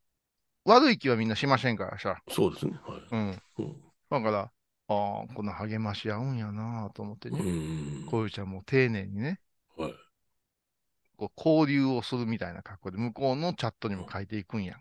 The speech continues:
Speaker 1: か。
Speaker 2: ほう。
Speaker 1: そしたら向こうのアクセスや
Speaker 2: うん。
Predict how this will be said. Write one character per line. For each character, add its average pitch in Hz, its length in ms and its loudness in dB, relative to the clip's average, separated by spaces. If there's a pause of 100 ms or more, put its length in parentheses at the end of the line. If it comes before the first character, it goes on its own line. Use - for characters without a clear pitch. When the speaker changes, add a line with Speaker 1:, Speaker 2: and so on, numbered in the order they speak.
Speaker 1:
か。 - 120 -18 (100)
Speaker 2:
ほ 76 640 6
う。 - 680 -20 (680)
Speaker 1:
そ 156 140 -4
し - 80 -8
た 135 140 -2
ら 101 80 0
向 117 160 -2
こ 180 300 4
う - 20 0
の 220 260 2 (240)
ア 127 140 4
ク 113 200 -8
セ 110 140 -2
ス 95 280 -10
や 101 200 6
Speaker 2:
う - 20 6
ん。 - 40 0